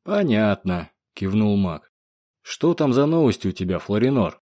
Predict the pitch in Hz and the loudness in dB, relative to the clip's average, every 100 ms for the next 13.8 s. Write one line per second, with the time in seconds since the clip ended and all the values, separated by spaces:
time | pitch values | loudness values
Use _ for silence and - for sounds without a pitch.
0 | _ _ 90 101 151 170 151 117 107 - | _ _ -6 0 0 0 -2 -4 -4 -2
1 | 147 135 - 113 95 104 - 107 117 117 | -2 -2 -2 -4 -2 -4 -2 -2 2 4
2 | 113 85 71 65 _ _ _ _ _ 92 | 2 -2 -4 -18 _ _ _ _ _ -4
3 | 156 196 180 - 190 160 101 73 - - | -2 -2 -4 -2 2 2 2 -8 -14 -20
4 | _ _ _ - 95 107 131 120 135 131 | _ _ _ -8 -2 2 2 0 -2 0
5 | 151 175 - - 95 104 110 135 - 139 | 0 0 0 -2 -4 0 0 0 -2 -4
6 | 139 - 180 113 78 69 - _ - 90 | -4 0 0 0 -4 -12 -20 _ -10 -4
7 | 101 - 123 123 - 135 147 143 135 127 | -4 2 2 2 0 -2 0 0 0 -2
8 | - 156 156 147 - 117 120 120 147 - | -2 -2 0 0 0 0 0 0 -4 -4
9 | 139 147 151 147 120 71 - _ _ _ | -4 0 0 2 -2 -4 -14 _ _ _
10 | _ - 80 98 117 123 - 113 - 139 | _ -16 -4 0 2 0 0 -4 -2 -2
11 | 107 95 90 - - 101 85 71 64 _ | -2 -2 -6 -4 -4 -4 -4 -10 -16 _
12 | _ _ _ 87 92 - 160 156 135 143 | _ _ _ -6 -6 -2 0 0 -2 -4
13 | - 143 139 151 - 101 71 | 0 -2 0 -6 -2 -6 -6